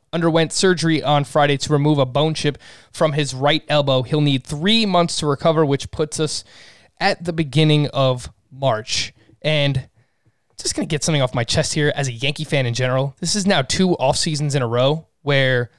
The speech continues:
they could have opted to have people have surgery earlier in the off season, like, right as soon as the season ended, and opted to wait for some reason. So just the medical staff with the Yankees and their decision-making just continues to baffle me. I don't understand why they waited for this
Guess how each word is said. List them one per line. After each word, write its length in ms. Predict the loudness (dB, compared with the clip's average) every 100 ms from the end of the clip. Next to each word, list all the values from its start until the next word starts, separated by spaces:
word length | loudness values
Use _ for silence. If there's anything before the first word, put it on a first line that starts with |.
| _
they 140 | -4
could 180 | -2 2
have 160 | 2 2
opted 340 | -2 -2 -6
to 100 | -6
have 200 | -2 -2
people 260 | -2 -4 0
have 160 | 0 0
surgery 460 | -2 -2 -2 -2 0
earlier 280 | 2 4
in 80 | 2
the 100 | 2
off 140 | 2 2
season, 280 | -2 -4
like, 160 | -6 -6
right 240 | -4 -2 0
as 80 |
soon 160 | -2 -6
as 100 | -6
the 60 | -6
season 300 | -4 -2 -2
ended, 280 | -2 -4 -6 _ _ _ -4
and 360 | 0 2 2 -2 -2
opted 280 | -2 -4 -6
to 100 | -4
wait 320 | -2 -4 -6 -14
for 180 | -8
some 180 | -4 -4
reason. 280 | -4 -6 -6
So 360 | -2 0 -2 -4 _ _ _ _ _ _
just 440 | -2 -2 -4 -2
the 80 | 2
medical 340 | 4 2 2
staff 320 | 0 2 2 2
with 100 | -2
the 60 |
Yankees 360 | 0 0 -2 0
and 80 | 0
their 100 | 0
decision-making 640 | 0 -2 0 0 0 -2
just 160 | -2 -2
continues 580 | -2 -2 0 2 0 -4
to 80 |
baffle 400 | -6 -2 -2 -2
me. 260 | 0 0 0 -6 _ -4
I 120 | 4
don't 180 | 4 4
understand 500 | 2 2 4 2 4
why 160 | 4
they 100 | 2
waited 320 | 0 0 0 -2
for 160 | -2
this 300 | 0 -2 -4